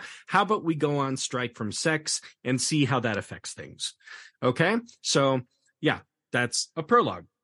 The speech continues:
The, the next part is called the parados, which is the introduction of the chorus. And as we're familiar,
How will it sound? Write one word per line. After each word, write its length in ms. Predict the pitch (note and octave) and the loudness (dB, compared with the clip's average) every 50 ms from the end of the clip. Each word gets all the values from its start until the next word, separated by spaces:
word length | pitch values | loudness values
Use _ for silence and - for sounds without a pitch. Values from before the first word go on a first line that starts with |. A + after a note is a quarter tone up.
| - | -6
The, 460 | C3 C3 D3 D3 C#3+ C#3+ C#3 C3+ C3 B2 | 0 2 4 4 4 4 2 0 -2 -6
the 300 | B2 A#2+ A#2 C#3 C#3+ C#3 | -10 -6 -4 -2 0 0
next 320 | C3 C#3 D3+ D3+ D3+ - - | 0 0 0 -2 -4 -6 -6
part 300 | - E3+ D#3+ F#3+ - - | -2 -2 -2 -2 -2 -6
is 140 | C#3 B2+ - | -8 -8 -6
called 320 | - - B2+ B2 A2+ G#2+ | -4 -4 -4 -4 -4 -4
the 200 | A2+ A2 G2 F2 - _ _ _ - | -6 -6 -6 -8 -12 _ _ _ -10
parados, 960 | - - - B2+ A#2 A#2 B2 B2+ B2 D3+ F#3 C4 D#4 - - - - - - _ _ _ _ _ _ _ _ _ | -6 0 2 4 6 6 6 6 4 4 4 4 4 4 4 4 2 2 -2 _ _ _ _ _ _ _ _ _
which 240 | - B2+ B2 B2 - | -2 -2 0 0 0
is 180 | B2+ A#2+ A2+ - | 0 0 -2 -2
the 140 | - C#3+ C#3 | -6 -6 -2
introduction 680 | D3 D3+ D3+ C#3+ - D#3 C#3+ C#3 - - - C#3 A#2+ | 0 2 2 2 2 2 2 2 2 0 0 0 0
of 100 | G#2+ G2 | -2 -2
the 80 | A2+ | -6
chorus. 760 | A2 - - - C3 A#2+ B2+ F3+ B3+ - - - - - - - _ _ - | -8 -6 -2 0 0 2 2 0 -2 0 0 -2 -2 -4 -6 -12 _ _ -4
And 240 | C3+ B2 B2+ B2+ B2+ | -2 0 0 0 0
as 280 | C3+ C3+ C3+ B2 G#2+ | 2 2 2 2 2
we're 220 | A#2+ C3 B2+ B2 A#2+ | 2 2 2 2 2
familiar, 680 | - - B2+ A#2+ A2+ A2+ A#2 A#2 A#2 C3 E3 G#3 A#3 | 0 0 2 2 2 2 0 0 -2 -2 -4 -6 -8